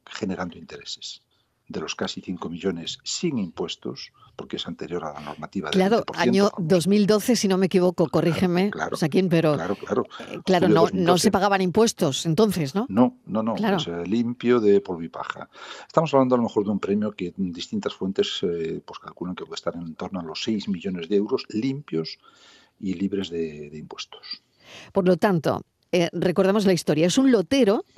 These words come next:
Speaker 2: que dice haber encontrado, em, ese premio, ¿no?, en el mostrador de la administración,
Speaker 1: Sí.
Speaker 2: cuando saltó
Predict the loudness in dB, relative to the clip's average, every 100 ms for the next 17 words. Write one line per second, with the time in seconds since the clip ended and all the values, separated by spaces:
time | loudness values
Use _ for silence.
0 | -4 2 4 6 4 4 4 4 4 4
1 | 2 4 4 6 4 4 0 -8 _ 0
2 | 2 2 0 -2 -6 -10 _ -20 -20 _
3 | _ _ -4 -2 2 2 0 _ 2 4
4 | 4 4 4 2 2 2 4 4 2 0
5 | 0 2 2 4 4 4 4 2 2 0
6 | -2 -2 0 2 0 -6 _ _ _ _
7 | _ -20 _ -2 0 2 2 2 2 4
8 | 4 2